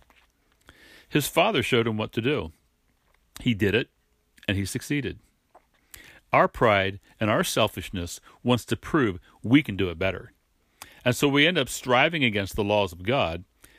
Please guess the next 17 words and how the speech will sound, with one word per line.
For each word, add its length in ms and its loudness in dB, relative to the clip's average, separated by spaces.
and 120 0
then 100 2
we 100 0
wonder 440 0
why 420 0
we 160 0
fail 280 2
spiritually 680 -6
and 140 -2
physically. 600 -2
What 140 -2
a 60 0
glorious 680 0
life 360 2
we 160 2
would 180 0
live 400 0